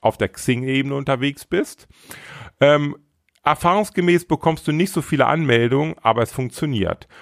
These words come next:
Und du hast natürlich auch Facebook-Veranstaltungen, wenn Facebook für dich eher das Portal ist. Wenn du auf Instagram unterwegs bist, ähm, kannst du natürlich auch Beiträge und Stories machen, Instagram, Facebook, um auf dein Live-Webinar aufmerksam zu machen.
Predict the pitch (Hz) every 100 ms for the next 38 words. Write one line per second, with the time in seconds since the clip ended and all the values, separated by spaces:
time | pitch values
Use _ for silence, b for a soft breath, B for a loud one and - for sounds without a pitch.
0 | B B 190 240 240 208 - 185 185 180
1 | 180 - 175 190 - 170 - 160 175 -
2 | - 82 82 90 82 85 104 113 - -
3 | 131 - 98 - 98 92 - - 98 85
4 | 87 80 - - 90 - 62 69 - -
5 | - - _ _ _ _ _ _ _ -
6 | - 139 143 135 - 220 - - 139 120
7 | 107 107 110 98 104 - - 185 - -
8 | - B B B B 139 143 147 - 170
9 | - 180 165 175 170 165 135 147 208 -
10 | - 139 117 - - 190 202 - 107 82
11 | 90 117 160 - 151 127 127 120 139 135
12 | 139 - 131 123 - B B B 147 170
13 | 147 - 120 117 131 170 202 - 120 101
14 | 87 82 92 - 98 104 85 85 92 82
15 | - 82 85 - 104